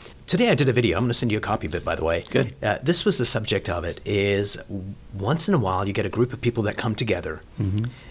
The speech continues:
Speaker 1: that come together in such a way that they form this amazing team where it's not about ego, it's not about me, it's not about my department. It's about how can I be of service of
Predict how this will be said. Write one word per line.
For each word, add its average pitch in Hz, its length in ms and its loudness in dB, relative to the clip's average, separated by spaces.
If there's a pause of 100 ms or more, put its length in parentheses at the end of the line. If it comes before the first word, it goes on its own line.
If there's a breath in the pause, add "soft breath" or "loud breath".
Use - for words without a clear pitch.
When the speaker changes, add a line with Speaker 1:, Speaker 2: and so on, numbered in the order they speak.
(140)
Speaker 1:
that 107 520 -2
come 160 160 0
together 120 320 2
in 98 80 0
such - 320 2
a 117 40 2
way 101 220 2
that 95 200 -4
they 101 120 2
form 131 520 2
this 104 180 0
amazing 101 420 0
team 101 320 0
where 92 100 -2
it's 90 140 0
not 110 160 2
about 98 260 0
ego, 107 340 2
it's 95 120 2
not 101 160 -2
about 92 280 -4
me, 107 260 2
it's - 100 0
not 95 140 -2
about 95 160 -6
my 92 100 -6
department. 95 640 -4 (280 loud breath)
It's 107 120 0
about 107 220 -2
how 120 360 0
can 120 140 -2
I 104 80 2
be 95 140 -2
of 92 100 -2
service 104 420 0
of 95 200 -2